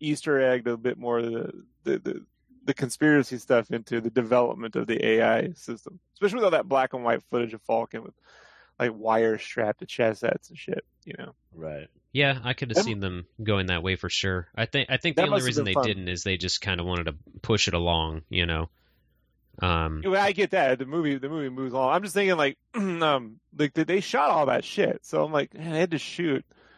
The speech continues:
Speaker 1: When you think about it, you had to film chess sets hooked up to, with what cameras, and then they,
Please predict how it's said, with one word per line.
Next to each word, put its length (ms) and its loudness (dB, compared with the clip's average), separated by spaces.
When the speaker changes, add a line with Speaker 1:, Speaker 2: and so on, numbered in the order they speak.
Speaker 1:
When 80 -4
you 40 0
think 120 4
about 160 6
it, 40 6
you 40 6
had 80 6
to 80 4
film 640 -2
chess 260 0
sets 360 0
hooked 200 -6
up 160 -2
to, 340 -4
with 200 -12
what 220 -4
cameras, 600 2
and 100 -4
then 320 -2
they, 100 4